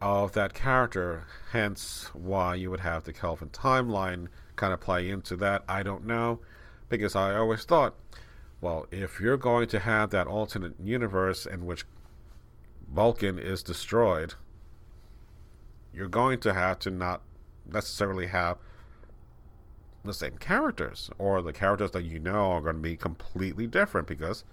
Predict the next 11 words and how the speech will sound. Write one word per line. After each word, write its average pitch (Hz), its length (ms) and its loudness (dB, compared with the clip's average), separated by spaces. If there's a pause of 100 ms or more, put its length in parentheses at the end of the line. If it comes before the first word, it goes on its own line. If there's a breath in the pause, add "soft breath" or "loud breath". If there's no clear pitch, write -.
(1300 soft breath)
situations 85 640 -4
are 85 60 0
not 76 160 -4
the - 80 -18
same. - 340 -8 (1900 loud breath)
So - 180 -14
we'll 135 140 4
see 160 180 6
what 143 140 10
happens 127 380 4
with 113 360 4